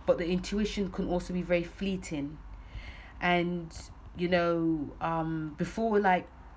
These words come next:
doing anything, really try and listen to yourself. Thoughts and ideas can be really out there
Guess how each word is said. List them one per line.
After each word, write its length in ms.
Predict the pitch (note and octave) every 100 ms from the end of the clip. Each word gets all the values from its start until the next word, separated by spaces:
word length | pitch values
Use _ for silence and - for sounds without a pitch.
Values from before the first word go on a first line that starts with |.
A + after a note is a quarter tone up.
| -
doing 260 | G#3+ F#3+ -
anything, 560 | F#3+ F3 - E3 C#3 D#3
really 220 | F#3+ F#3
try 180 | - F3
and 140 | E3+
listen 260 | F3 - E3
to 160 | -
yourself. 580 | D#3 D#3 D#3+ D3+ D#3+ - - - - -
Thoughts 400 | - A#3+ B3 A#3
and 100 | -
ideas 640 | G3 G3 F#3+ G3 F3 F#3
can 220 | - F#3+
be 160 | F3+ F3+
really 420 | E3 F#3 F3+ F3 -
out 280 | E3+ F3 F3
there 320 | F#3+ G3 G#3+